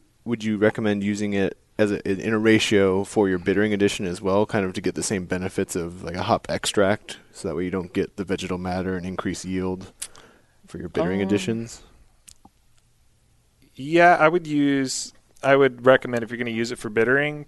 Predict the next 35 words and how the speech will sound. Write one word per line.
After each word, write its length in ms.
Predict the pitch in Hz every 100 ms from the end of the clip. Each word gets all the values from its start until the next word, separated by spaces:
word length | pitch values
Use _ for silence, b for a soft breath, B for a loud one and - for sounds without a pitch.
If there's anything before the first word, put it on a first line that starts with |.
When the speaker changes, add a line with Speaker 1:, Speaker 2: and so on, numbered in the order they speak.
| -
Speaker 2:
to 100 | 110
use 180 | 107 104
a 40 |
brewing 280 | 104 95 98
calculator 500 | 95 95 107 101 98
based 260 | 95 80
on 120 | 98 73
alpha 300 | 95 - -
to 100 | 87
really 220 | 101 90
hit 180 | 92 -
your 100 | 101
B 120 | 104 98 95
Us 160 | 107 -
accurate. 540 | 92 95 131 139 160 b b b b b b b _ _ -
But 180 | 107
really, 480 | - 113 117 107 98
I 100 | 85
don't 240 | 95 110 95
recommend, 580 | 98 107 98 92 90 - _ _ _ -
don't, 240 | 113 107
don't 200 | - 107
spend 260 | - 120 104
all 140 | 104
your 140 | 101 95
cryo 440 | - 101 104 98
on 180 | 98 92
<laughs> 0 |
bittering. 460 | 85 120 107 107 101
I'd 160 | 101
definitely 320 | 104 101 98
save 320 | 104 - 107 104
that 200 | 98 -
for 160 | 107 101 - -
Whirlpool 800 | 117 110 104 120 113 110 107